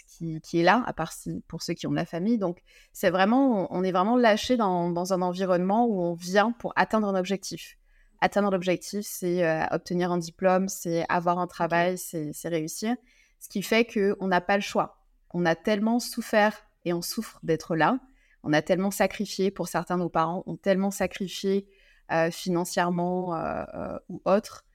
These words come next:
Speaker 1: que, euh, on doit réussir. On n'a pas d'autre choix. C'est pas, c'est pas approximatif. Donc, euh, je trouve que ça résonne beaucoup. Ça résonne aussi beaucoup dans le fait que, euh,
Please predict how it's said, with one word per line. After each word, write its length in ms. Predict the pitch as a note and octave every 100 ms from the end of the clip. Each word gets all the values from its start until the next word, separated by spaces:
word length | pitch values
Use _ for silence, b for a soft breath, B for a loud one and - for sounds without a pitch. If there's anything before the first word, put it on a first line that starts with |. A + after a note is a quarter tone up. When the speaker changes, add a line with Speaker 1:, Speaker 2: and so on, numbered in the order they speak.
| _ _ _ _
Speaker 1:
que, 160 | - G3+
euh, 400 | G#3 F#3 E3 E3 -
on 80 |
doit 180 | F#3 G#3+
réussir. 380 | A#3+ F#3+ - - - _ _ _ _
On 60 | F3+
n'a 120 | D#3+
pas 180 | - G3
d'autre 220 | F#3+ G3+
choix. 240 | G3+ F#3 -
C'est 180 | - E3
pas, 300 | F3+ F3 E3+
c'est 180 | - -
pas 160 | D#3
approximatif. 840 | - - F#3 F3 F3 E3+ - G3+ - b b b b _
Donc, 280 | F3 E3+ G3
euh, 360 | E3+ E3+ E3+
je 60 | E3+
trouve 160 | - C4+
que 100 | A#3+
ça 120 | G#3
résonne 340 | G3 F#3+ F3+
beaucoup. 420 | F3 A3 - C4 - _
Ça 160 | - G3
résonne 340 | F#3+ G3+ C4
aussi 240 | B3+ - F#3+
beaucoup 300 | G#3 G#3 B3
dans 160 | G#3
le 120 | F#3 F3
fait 220 | G#3+ G#3
que, 160 | -
euh, 420 | F#3 F#3 E3+ E3